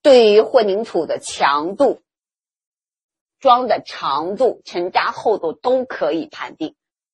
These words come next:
啊，都可以判定。好，那么这就是一根桩当中钻孔取样，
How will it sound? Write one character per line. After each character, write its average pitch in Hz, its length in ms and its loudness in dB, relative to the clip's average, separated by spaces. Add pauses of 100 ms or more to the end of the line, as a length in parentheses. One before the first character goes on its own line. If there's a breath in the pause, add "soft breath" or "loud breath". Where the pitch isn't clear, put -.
(300)
啊， 139 220 -16
都 226 160 2
可 - 160 -10
以 - 180 -8
判 165 240 -8
定。 - 220 -4 (720)
好， - 300 0 (140)
那 269 160 0
么 233 100 6
这 269 160 2
就 240 140 4
是 202 340 2 (240)
一 226 180 2
根 262 320 4
桩 254 300 2
当 233 240 0
中 220 320 0 (200)
钻 240 340 4
孔 185 300 -4
取 - 260 -6
样， 160 280 0